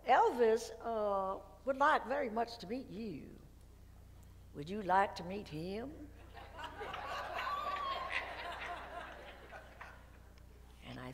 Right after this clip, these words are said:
thought of that clothing, and I said, "Yes, I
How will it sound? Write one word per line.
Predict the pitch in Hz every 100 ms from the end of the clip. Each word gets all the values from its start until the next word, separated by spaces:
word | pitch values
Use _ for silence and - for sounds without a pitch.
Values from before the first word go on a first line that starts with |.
| -
thought | 143 147
of | 156
that | 160 160
clothing, | - 127 127 127 123 - - - - - - - - - - - 190
and | 175
I | 165
said, | - 190 165 147 - - - - - - - - -
"Yes, | 254 220 - -
I | 151 139